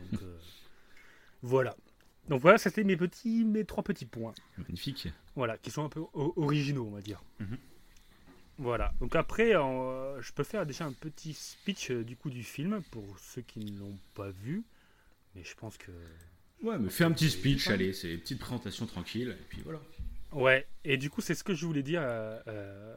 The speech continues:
Speaker 1: c'est qu'il y a, avant de faire le speech, en fait, c'est que le, le film, déjà, il est inspiré d'un roman.
Speaker 2: Mhm.
Speaker 1: Il est inspiré d'un roman de Michael Cri-, Crichton. Je sais pas si ça se dit comme ça.
Speaker 2: Ouais.
Speaker 1: Mais le roman est sorti en quatre-vingt-dix.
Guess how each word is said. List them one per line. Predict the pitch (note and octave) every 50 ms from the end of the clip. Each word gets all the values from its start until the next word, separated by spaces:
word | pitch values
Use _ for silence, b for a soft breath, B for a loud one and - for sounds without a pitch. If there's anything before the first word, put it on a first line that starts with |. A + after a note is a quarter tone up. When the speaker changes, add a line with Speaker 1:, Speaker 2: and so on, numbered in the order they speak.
| C3 C3+
Speaker 1:
c'est | - - - - A#2+
qu'il | - - A#2+
y |
a, | A#2 A2+ A2 G#2+ G#2+ G#2+ G#2+ A2 A#2 -
avant | - A#2+ A#2+ A#2+ D3+ D#3
de | D3 B2+
faire | - - B2+ A#2
le | A#2+ A2
speech, | - - - - - A2 - -
en | A#2+
fait, | G#2 - F#2 -
c'est | - -
que | - - B2
le, | A#2+ A#2 A#2+ B2+ - - -
le | C3 C3+ C#3
film, | - - - A3 F3+ C#3
déjà, | C#3+ C3 C#3+ F#3
il | E3+ C3
est | B2+
inspiré | B2 - - - - F3 F3 G3
d'un | D#3 C#3+
roman. | C3 A#2 B2+ B2 B2+ D3+ G#3+ - _ - - - - b b b b
Speaker 2:
Mhm. | F#2+ G#2 C3+ F3+ - -
Speaker 1:
Il | B2
est | B2
inspiré | B2 A#2+ - - D3+ D3 D#3+
d'un | D#3 C#3+
roman | C3+ D3 D#3 E3+ F#3 F#3+
de | F3 C#3+ C3 C3 B2+
Michael | D3+ D#3+ - E3+ E3+ F#3 F#3+ - - - - - -
Cri-, | - - - E3 - - - - - - - - -
Crichton. | - - F#3+ - - - - E3+ C#3+ A#2+ G#2
Je | - - - G#2
sais | - - B2+
pas | - F3
si | - - -
ça | - C3+
se | A#2
dit | A#2 A#2
comme | - G#2+
ça. | G2+ - D3+ - - _ - -
Speaker 2:
Ouais. | F#2+ F#2+ B2+ - -
Speaker 1:
Mais | C3+
le | C3+ C#3+
roman | D3 D#3+ F#3 G#3+ G#3+
est | E3+
sorti | - - D#3+ - - - G#3 G#3+
en | F#3+ D#3+
quatre-vingt-dix. | - - - - F3 F3 E3 D#3 C#3 - - -